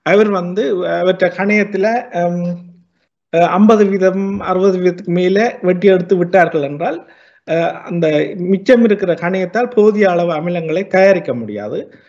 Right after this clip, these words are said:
ஆகவே அப்படிப்பட்டவர்கள் அவர்கள் சாப்பாடு உட்கொள்ளும் போது அந்த, அ, செயற்கையாக செய்த அந்த,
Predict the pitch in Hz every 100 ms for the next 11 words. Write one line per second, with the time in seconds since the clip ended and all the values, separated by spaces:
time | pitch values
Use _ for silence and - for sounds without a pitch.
0 | _ 156 170 202 190 294 - 165 220 226
1 | 196 165 165 156 151 190 190 - - _
2 | - 170 175 175 160 - 202 214 214 214
3 | 190 185 - 208 185 160 143 165 254 180
4 | 147 139 135 - 139 135 190 202 202 196
5 | 185 180 196 190 160 165 147 143 135 127
6 | 123 123 123